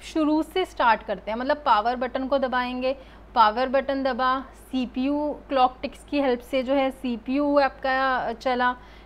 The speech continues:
सीपीयू चला, फिर आपका ऑपरेटिंग सिस्टम लोड हुआ आपके उसमें, है ना, वो उस प्रोसेस के through। तो शुरू से सारा प्रोसेस स्टार्ट होता है, तो इसी को तो हम बोल देते हैं हार्ड बूटिंग, कोल्ड बूटिंग को।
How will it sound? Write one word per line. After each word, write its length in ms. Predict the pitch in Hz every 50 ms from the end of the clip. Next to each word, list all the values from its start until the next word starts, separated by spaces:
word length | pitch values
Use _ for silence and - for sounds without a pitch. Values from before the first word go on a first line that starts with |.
| - - -
सीपीयू 400 | 277 277 233 - 277 294 302 285
चला, 360 | 247 285 269 277 269 262 269
फिर 440 | 269 - - - - - 294 277 277
आपका 280 | 269 269 269 - 285
ऑपरेटिंग 520 | 277 262 240 262 262 254 254 226 277 277 277
सिस्टम 400 | 294 277 285 - - 285 262 262
लोड 420 | 247 233 226 226 233 262 269 247
हुआ 240 | 277 262 269 269 269
आपके 380 | 269 262 262 254 262 - - 262
उसमें, 440 | 262 254 254 - 262 262 262 262
है 160 | 262 262 247 247
ना, 220 | 285 330 349 320
वो 240 | 294 254 269 277 262
उस 200 | 277 285 285 -
प्रोसेस 500 | - 269 254 240 240 240 269 262 262 -
के 160 | - 277 269
through। 260 | 254 277 262 262 262 - - - - - - - -
तो 220 | 392 403 - - - -
शुरू 460 | - - - 339 339 320 339 349 381
से 160 | 381 415 403
सारा 340 | - 381 339 302 285 285 302
प्रोसेस 440 | 294 294 254 254 - - 285 277 -
स्टार्ट 300 | - 269 226 214 208 214
होता 240 | 202 202 202 - 202
है, 160 | 220 262 320
तो 120 | 370 339
इसी 260 | 285 277 277 - 302
को 180 | - - 320 330
तो 100 | 339 349
हम 220 | 320 320 302 285
बोल 240 | 247 247 233 226 220
देते 200 | 220 214 214 285
हैं 80 | 311 330
हार्ड 300 | 285 240 208 208 208 214
बूटिंग, 400 | 208 214 226 214 247 247 247 240
कोल्ड 280 | - 247 233 226 233
बूटिंग 380 | 220 214 233 220 202 226 233 226
को। 220 | - 302 381 392